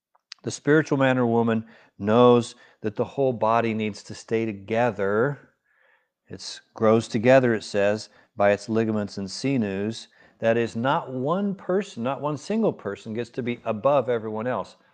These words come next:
like a guru, like a Gnostic teacher. Not one person gets that place. We're all submissive to one another in the body of Christ. Even I, as the pastor, I'm submissive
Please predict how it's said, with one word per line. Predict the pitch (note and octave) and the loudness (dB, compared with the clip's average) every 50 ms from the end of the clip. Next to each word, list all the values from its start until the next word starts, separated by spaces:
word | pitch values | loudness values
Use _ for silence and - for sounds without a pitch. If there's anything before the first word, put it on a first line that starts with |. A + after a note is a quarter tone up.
| _ | _
like | - G2 F#2+ G2+ - | -6 -4 -4 -2 -2
a | B2 A2 | -4 -6
guru, | G2 A#2+ B2 B2 B2 A2+ A2 F#2+ F2+ - _ - _ _ - | -4 -2 -2 0 0 -2 -4 -6 -6 -10 _ -20 _ _ -6
like | F#2 F#2 F#2+ - | -6 -6 -4 -4
a | G2 | -4
Gnostic | G2 G2 G2+ G2+ - - A#2 G#2+ _ | -4 -4 -6 -6 -6 -10 -12 -12 _
teacher. | - C3+ B2+ B2 - - G#2 G2+ _ _ _ _ _ _ | -6 -8 -8 -6 -10 -18 -18 -18 _ _ _ _ _ _
Not | - A#2+ A#2+ D3 E3+ C3 | -6 -2 -2 -2 -2 -2
one | B2 C3 C#3+ D3+ D#3 C#3+ | -4 -4 -4 -4 -4 -4
person | - F3 E3 - - B2 G#2+ F#2+ | -2 -2 -2 -2 -4 -10 -10 -6
gets | G2+ D3 E3+ F3 - - | -4 -4 -4 -6 -8 -12
that | - - - - - _ _ _ | -12 -12 -12 -12 -14 _ _ _
place. | - - - F2+ D#2 - - - - - - _ _ _ _ - - - - _ - | -16 -12 -10 -8 -8 -10 -12 -16 -20 -20 -20 _ _ _ _ -20 -20 -20 -20 _ 0
We're | C3+ B2+ B2+ - | 2 2 2 2
all | C3+ D3 D#3 E3 F3 F3+ E3 | 2 2 4 6 6 6 4
submissive | - - - - C#3 A2+ A#2 A#2 C3+ E3+ E3+ - - D#3 A#2+ - - | 2 -2 -6 -6 -4 -4 -2 -2 0 0 0 2 0 -2 -2 -2 -10
to | C3 | -8
one | A#2+ A2+ A2 A2 | -6 -6 -4 -6
another | G#2+ G#2+ G#2+ G#2 G2+ G#2+ | -6 -6 -6 -6 -6 -8
in | G#2+ G#2 | -10 -8
the | G2+ F#2+ | -10 -8
body | G2 G2+ G2+ G2+ G2 G2+ | -6 -6 -6 -6 -8 -10
of | G2 _ _ | -12 _ _
Christ. | - D3+ A#2+ F#2+ - - A2+ | -8 -8 -8 -8 -8 -6 -6
Even | A2+ A2+ A2+ | -6 -6 -4
I, | G#2+ G#2+ A2+ A2+ | -6 -6 -4 -6
as | A2+ G#2+ | -6 -8
the | A#2 A2 | -10 -12
pastor, | - - C#3+ C#3 C3+ A#2+ - _ - F2+ F2+ _ _ _ _ _ - _ - | -12 -10 -8 -8 -8 -8 -10 _ -18 -20 -20 _ _ _ _ _ -20 _ -6
I'm | A#2+ A#2 | -6 -6
submissive | - - - A#2+ A2 A#2 C3+ D3+ - - F3 D#3 | -4 -6 -8 -6 -4 -2 -4 -4 -2 -2 -4 -4